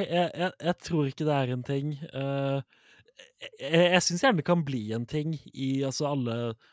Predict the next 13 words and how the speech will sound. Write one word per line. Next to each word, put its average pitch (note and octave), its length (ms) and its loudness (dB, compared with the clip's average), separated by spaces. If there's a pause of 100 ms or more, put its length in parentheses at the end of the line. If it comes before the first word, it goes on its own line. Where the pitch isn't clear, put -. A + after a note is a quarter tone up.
(160)
eh, B2+ 100 -2
føderalstater. C3 920 -2 (580)
Eh, D#3+ 240 2
Nor-, F3 320 4
Norge F3 320 4
burde D3+ 320 2
ha D3 180 4
en C3 140 -2
egen A#2+ 240 2
ambassade A2 600 -2
til, A2 320 -4
eh, A#2 320 -4
Minnesota. B2 760 -4